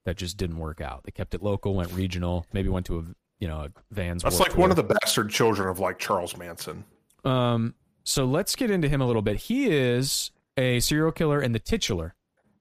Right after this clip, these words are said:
Speaker 1: good word,
Speaker 2: Titillating the juices. Love it.
Speaker 1: main antagonist of the Nightmare on Elm Street. This is the one, my parents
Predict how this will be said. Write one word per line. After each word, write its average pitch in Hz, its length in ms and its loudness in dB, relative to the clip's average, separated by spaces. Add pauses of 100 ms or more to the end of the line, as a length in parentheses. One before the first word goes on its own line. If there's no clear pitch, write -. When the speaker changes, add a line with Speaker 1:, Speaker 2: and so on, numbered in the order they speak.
(300)
Speaker 1:
good 92 140 -2
word, 78 240 -4 (1040)
Speaker 2:
Titillating 120 560 2
the 101 80 -2
juices. 87 580 -8 (140)
Love 87 220 -10
it. 82 120 -14 (180)
Speaker 1:
main 135 380 2
antagonist 120 600 2
of 98 80 -2
the 104 80 2
Nightmare 110 260 2
on 101 80 0
Elm 101 120 0
Street. 107 280 -2
This - 140 0
is 240 60 -2
the 160 80 0
one, 123 200 2
my 139 100 2
parents 160 320 0